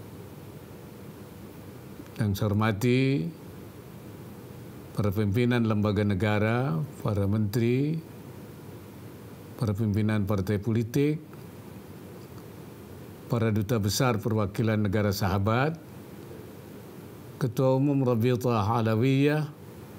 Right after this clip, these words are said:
para ketua Dewan Pimpinan Wilayah dan Dewan Pimpinan Cabang Rabitah Alawiyah,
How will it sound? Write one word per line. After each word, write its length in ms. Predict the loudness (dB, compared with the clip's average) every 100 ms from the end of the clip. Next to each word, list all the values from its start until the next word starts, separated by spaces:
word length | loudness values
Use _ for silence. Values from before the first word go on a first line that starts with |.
| -16 -16 -16 -16 -16 -16 -10 0
para 200 | 0 2
ketua 400 | 0 4 4 6
Dewan 240 | 4 4
Pimpinan 480 | 2 4 4 4 4
Wilayah 480 | 4 6 6 6 4
dan 240 | 4 4
Dewan 400 | 4 4 4 2
Pimpinan 480 | 0 2 2 2 2
Cabang 480 | 2 2 2 2 2
Rabitah 560 | 2 2 0 2 4
Alawiyah, 640 | 4 4 4 4 4 2